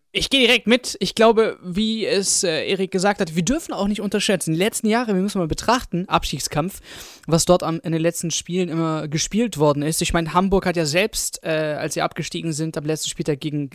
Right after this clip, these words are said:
äh, Gladbach gewonnen, ne? Ähm, also, da darf man die Mannschaften unten nicht unterschätzen, wenn's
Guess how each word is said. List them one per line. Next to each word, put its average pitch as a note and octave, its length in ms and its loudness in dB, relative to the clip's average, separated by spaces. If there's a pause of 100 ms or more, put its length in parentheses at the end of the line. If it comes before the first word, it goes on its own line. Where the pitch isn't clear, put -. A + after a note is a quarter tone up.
äh, C#3 220 0
Gladbach F#3+ 400 0
gewonnen, C#3+ 320 -2
ne? E3 200 -4 (640)
Ähm, D#3 380 0 (360)
also, E3 220 0
da - 120 2
darf G#3+ 240 6
man C#4 120 0
die G3 100 0
Mannschaften A3+ 420 -2
unten G#3+ 260 -4
nicht G3 180 -2
unterschätzen, E3+ 680 -2
wenn's E3 440 0